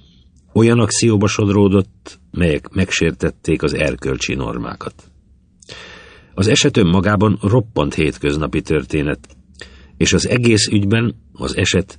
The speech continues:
hétköznapisága a legrejtélyesebb. Trója pusztulását Szép Helena előzte meg. Ez a dicstelen történet Hypatia Potter szépségével kezdődik.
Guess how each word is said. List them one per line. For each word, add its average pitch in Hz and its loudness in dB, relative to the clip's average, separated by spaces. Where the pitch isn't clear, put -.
hétköznapisága 67 -2
a 65 -2
legrejtélyesebb. 65 -6
Trója 139 6
pusztulását 98 2
Szép - 0
Helena 67 -2
előzte 65 -2
meg. 60 -6
Ez 92 0
a 98 6
dicstelen 101 2
történet 92 0
Hypatia 92 2
Potter - -2
szépségével 65 -2
kezdődik. 60 -8